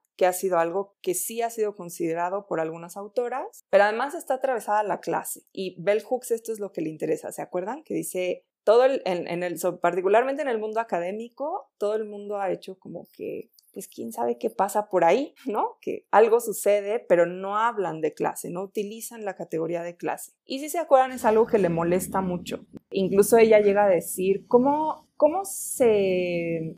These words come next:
cómo se producen los, los trabajos académicos?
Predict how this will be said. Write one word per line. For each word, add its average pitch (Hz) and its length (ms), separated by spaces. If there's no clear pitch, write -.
cómo 339 220
se 392 140
producen 240 500
los, 190 420
los 175 200
trabajos 196 480
académicos? 165 920